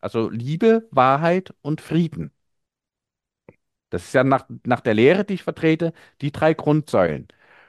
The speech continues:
Und wenn ich auch sage, Wahrheit ist eine Form von Beziehungsführung, dann ist das auch eine Form von Liebe.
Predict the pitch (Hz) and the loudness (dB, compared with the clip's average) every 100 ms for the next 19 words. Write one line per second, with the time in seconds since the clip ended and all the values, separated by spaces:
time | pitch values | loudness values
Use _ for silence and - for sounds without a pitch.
0 | _ - 139 139 143 131 123 147 151 156 | _ 0 4 6 6 4 2 0 0 -2
1 | 147 147 - 143 170 151 147 147 - 127 | -2 0 2 0 0 -2 -2 -2 -6 -10
2 | 123 143 131 127 107 101 - 185 240 247 | -4 -2 0 -2 -4 -6 -6 -2 0 0
3 | - - 101 101 113 160 196 139 - 139 | -4 -10 -4 -2 0 -2 0 -2 -2 -4
4 | 160 135 139 - 131 123 143 131 135 127 | -4 -2 -2 0 -2 0 -2 0 -2 -4
5 | 180 214 - | -6 -6 -8